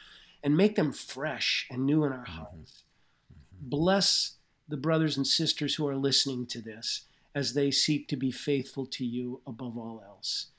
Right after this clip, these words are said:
Speaker 1: And I
Speaker 2: Mm-hmm.
Speaker 1: thank you that you will show up as we ask for the wisdom we need and the power that you've made available through your Spirit. As we ask for them, you will give them to us. And I ask that that would be their experience in the name of Jesus. Amen.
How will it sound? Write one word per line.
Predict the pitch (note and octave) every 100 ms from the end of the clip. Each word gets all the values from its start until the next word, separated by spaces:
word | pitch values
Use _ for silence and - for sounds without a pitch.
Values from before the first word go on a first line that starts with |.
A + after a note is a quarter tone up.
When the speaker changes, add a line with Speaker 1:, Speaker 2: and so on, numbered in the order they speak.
| _ _ _
Speaker 1:
And | C3+ D3+
I | D3+
Speaker 2:
Mm-hmm. | -
Speaker 1:
thank | E3+ E3 E3
you | D#3
that | C#3+
you | D#3 C#3+
will | C#3
show | - - - D3+ D3+
up | B2+ C3 - - _ _ _ -
as | B2
we | C3+ C#3
ask | C#3+ D3+ -
for | -
the | E3
wisdom | D#3 D#3 D#3 D#3+ E3+
we | E3+
need | D#3 C3+ C#3+ D3+ - _ _ _
and | C#3
the | D3
power | - D3 C#3 D#3
that | D#3 D#3
you've | D#3
made | D3+ D#3
available | E3+ C#3+ C#3 C#3 C#3+
through | - C#3+
your | D3 D#3
Spirit. | - - A#2+ A#2+ - _ _
As | C3+ -
we | F3
ask | D3 C#3+ C#3 -
for | C#3+
them, | C3 C#3 E3 D#3+ _ _ _ _
you | C3+ C#3+ D#3+
will | E3
give | C#3+ C#3 B2+
them | B2 A#2+
to | - A2
us. | G2 - - - - _ _ -
And | C#3
I | C#3
ask | C#3+ C#3+ -
that | C#3
that | C#3+ D3
would | C#3+ B2+
be | C3
their | B2 C3
experience | C3+ - - A2 A2 A#2 -
in | C3
the | B2
name | B2 A#2+
of | B2
Jesus. | A2 G#2 G#2+ - - - _ - B2
Amen. | G#2+ G#2+ F2 D2+